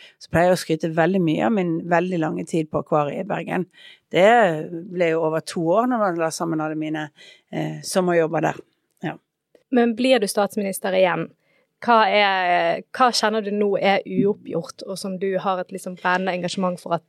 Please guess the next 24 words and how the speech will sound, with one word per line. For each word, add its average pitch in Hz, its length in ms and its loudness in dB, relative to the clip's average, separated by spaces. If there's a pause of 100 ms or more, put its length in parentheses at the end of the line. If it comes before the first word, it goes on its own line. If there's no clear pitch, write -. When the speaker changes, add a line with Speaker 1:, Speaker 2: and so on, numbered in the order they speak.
(140)
Speaker 2:
det 185 120 6 (120)
må 180 140 4
jeg 165 140 -2
ta 165 80 -14
tak 170 220 -12
i? - 40 -20
Speaker 1:
Men 247 80 -2
det 277 80 2
er 269 60 4
jo 202 80 2
veldig 196 200 4
viktig 190 280 -2
å 165 80 -6
tenke 160 260 -4
at 165 80 -8
er 170 140 -2
du 170 100 -4
konservativ 170 480 -8
politiker, 156 400 -8
så 156 140 -10
er 170 80 -6
du - 60 -6
aldri 160 200 -6
ferdig 160 240 -8